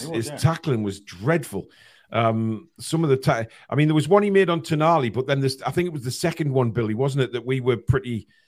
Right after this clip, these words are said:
Speaker 2: uh, a-, annoyed with when we thought that, um, the, the one with, oh, who was it? 'Cause I know he clashed with Anthony Gordon.
Speaker 1: Yeah.
Speaker 2: Um, that was more like a, just a coming together, but Gordon got the worst of that, didn't it? Uh, it was the second, uh,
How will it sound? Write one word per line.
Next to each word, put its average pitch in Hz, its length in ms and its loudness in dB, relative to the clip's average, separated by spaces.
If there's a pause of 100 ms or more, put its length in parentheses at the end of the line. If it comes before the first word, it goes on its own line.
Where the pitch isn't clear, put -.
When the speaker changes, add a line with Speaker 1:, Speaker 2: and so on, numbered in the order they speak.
(180)
Speaker 2:
uh, 117 240 0 (280)
a-, 127 60 2
annoyed 135 340 2
with 101 260 -2
when 123 160 -2
we 120 80 -4
thought 139 320 2
that, - 260 -4
um, 120 400 0 (960)
the, 123 220 -4
the 127 120 -6
one 147 200 2
with, 139 240 -2 (340)
oh, 135 160 -2
who 131 160 2
was 143 280 0
it? - 140 -6
'Cause 135 200 0
I 147 60 2
know 165 120 4
he 175 80 4
clashed 170 300 0
with 143 120 -6
Anthony 139 300 0
Gordon. 110 500 0 (600)
Speaker 1:
Yeah. 113 320 2
Speaker 2:
Um, 110 360 -4 (260)
that 123 200 -4
was 120 140 -6
more 127 200 -2
like 113 180 -4
a, 104 140 -2
just 101 280 -10
a - 20 -8
coming 117 300 -4
together, 98 400 0
but 95 180 -4
Gordon 107 440 0
got 104 180 -4
the 101 40 -2
worst 113 380 -2
of 90 100 -6
that, 87 200 -6
didn't 101 180 -4
it? 85 120 -6 (140)
Uh, 90 200 -4
it 92 180 -8
was 113 160 -6
the 117 60 -8
second, 160 440 -6
uh, 92 60 -8